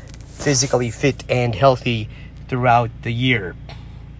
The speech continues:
Uh, one time I remember I was talking to a young lady who happened to start her New Year's resolution as well,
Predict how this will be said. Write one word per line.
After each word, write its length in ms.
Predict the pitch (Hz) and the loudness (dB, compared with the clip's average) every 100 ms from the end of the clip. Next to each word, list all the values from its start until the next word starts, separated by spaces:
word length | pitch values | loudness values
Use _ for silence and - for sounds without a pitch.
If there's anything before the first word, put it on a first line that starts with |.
| - - - - - - - - - - - | -16 -16 -16 -16 -16 -16 -18 -20 -20 -6 6
Uh, 520 | 139 147 147 143 147 | 8 10 10 8 8
one 200 | 139 233 | 6 4
time 220 | 185 180 | 4 4
I 60 | 170 | 4
remember 560 | 165 175 180 156 151 | 4 4 6 4 4
I 120 | 131 135 | 2 0
was 160 | 139 | -2
talking 320 | 180 156 156 147 | 0 0 0 -2
to 260 | 151 147 | -2 0
a 720 | 127 135 139 139 135 135 131 131 | 0 2 4 4 2 0 0 0
young 300 | 131 151 147 | 2 2 4
lady 360 | 139 123 135 | 2 2 0
who 840 | 143 139 139 131 135 131 131 127 - - - | 0 0 0 -2 -2 -4 -4 -6 -8 -12 2
happened 460 | 139 - 143 139 | 2 4 0 0
to 500 | 139 135 131 127 127 | 0 0 0 -2 -6
start 420 | - - 160 151 | -4 6 8 8
her 320 | - 143 135 131 | 4 0 0 -2
New 160 | 135 | -2
Year's 300 | 135 139 127 | 0 0 0
resolution 520 | 127 127 127 123 120 | -4 -4 -4 -4 -4
as 120 | 120 117 | -4 -2
well, 300 | 110 113 | 0 0